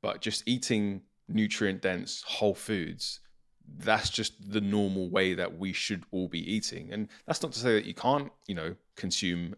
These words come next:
uh, you know, maybe whether it's a glass of red wine at dinner or a pizza every now and again. That's absolutely okay. We are human. We have, you know, the, the des-, the desires that we want to just eat something nice. But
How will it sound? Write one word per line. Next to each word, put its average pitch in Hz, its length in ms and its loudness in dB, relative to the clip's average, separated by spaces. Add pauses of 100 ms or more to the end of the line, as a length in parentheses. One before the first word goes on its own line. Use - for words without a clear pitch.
uh, 90 140 -6
you 87 80 -8
know, 78 80 -6
maybe 80 340 -4
whether 82 200 -2
it's 82 120 -4
a 85 60 -6
glass 82 260 0
of 90 120 -10
red 82 140 -2
wine 82 300 -2
at 76 140 -8
dinner 85 400 -4
or 78 160 -8 (300)
a - 40 -10
pizza - 340 -4
every 85 160 -6
now 80 140 -2
and 80 80 -4
again. 80 320 -6
That's - 340 -4
absolutely 92 520 0
okay. 82 380 0
We 80 120 -4
are 90 140 0
human. 80 480 -4
We 82 80 -6
have, 90 320 -6 (420)
you - 80 -6
know, 78 160 -2
the, 87 300 -8
the 78 140 -6
des-, 82 260 -10 (140)
the 92 80 -6
desires 82 480 0
that 85 100 0
we 82 80 -2
want 85 240 -6
to - 80 -12
just - 220 -6
eat 87 120 -6
something 80 320 -6
nice. 87 380 -2 (1120)
But 101 320 4